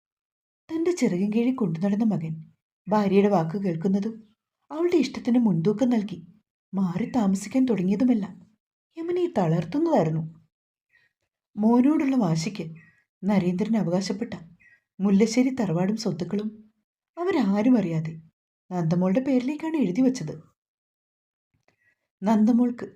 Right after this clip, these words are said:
അച്ചമ്മയുടെ ഒരു ചായവുണ്ടെങ്കിലും അച്ഛനും അമ്മയും കഴിഞ്ഞിട്ടേ മോൾക്കിപ്പം മറ്റാരും ഉള്ളൂ.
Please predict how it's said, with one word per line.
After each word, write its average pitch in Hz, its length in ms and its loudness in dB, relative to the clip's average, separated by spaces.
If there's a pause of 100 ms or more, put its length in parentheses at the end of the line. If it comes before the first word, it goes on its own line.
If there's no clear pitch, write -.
(100)
അച്ചമ്മയുടെ 320 460 0
ഒരു 262 160 0
ചായവുണ്ടെങ്കിലും 214 800 2 (600)
അച്ഛനും 330 440 -4
അമ്മയും 220 220 4
കഴിഞ്ഞിട്ടേ 190 420 0 (260)
മോൾക്കിപ്പം 240 500 -2
മറ്റാരും 196 480 0
ഉള്ളൂ. 202 200 0